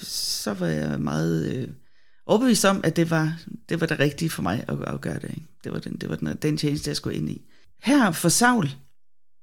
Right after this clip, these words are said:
så har han jo fået det indre kald, kan man sige, ved at blive salvet af Samuel. Der er ingen, der ved det. Han fortæller det heller ikke til nogen, gør Saul ikke. Men he-, hele folket skal jo vide det. Også sådan så, at de er med i det her, også på en, og på den måde kan bakke ham op.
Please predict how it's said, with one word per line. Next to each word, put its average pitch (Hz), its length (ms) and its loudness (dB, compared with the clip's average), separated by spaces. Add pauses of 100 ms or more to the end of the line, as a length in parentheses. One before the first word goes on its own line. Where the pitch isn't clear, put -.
så 196 120 2
har 196 60 6
han 208 100 10
jo 170 80 8
fået 190 200 6
det 220 120 4
indre 185 240 8
kald, - 240 2
kan 180 120 0
man 175 120 4
sige, 175 200 2
ved 175 120 4
at - 60 -4
blive 165 120 2
salvet 160 460 0 (440)
af 156 100 2
Samuel. 220 440 4
Der - 60 0
er 143 40 2
ingen, 160 140 2
der 202 60 0
ved 151 180 -2
det. 160 100 -2
Han 147 140 4
fortæller 175 360 2
det 131 100 0
heller 135 180 -2
ikke - 100 -8
til - 120 -4
nogen, 131 380 -4
gør 135 120 -6
Saul - 320 -6
ikke. - 200 -16 (320)
Men 180 240 8
he-, 202 180 4
hele 254 280 6
folket 233 420 4
skal 156 160 4
jo 147 120 6
vide 147 220 6
det. 160 160 2 (500)
Også 165 260 4
sådan 180 180 4
så, 185 140 4
at 156 220 4
de 196 260 0 (360)
er 160 60 4
med 160 320 10
i 226 140 0
det 156 140 6
her, 147 140 2
også 135 220 0
på 175 80 2
en, 170 120 4
og 143 220 2
på 160 80 4
den 180 220 2
måde 143 120 2
kan 147 120 0
bakke - 240 -4
ham - 160 -6
op. - 220 -6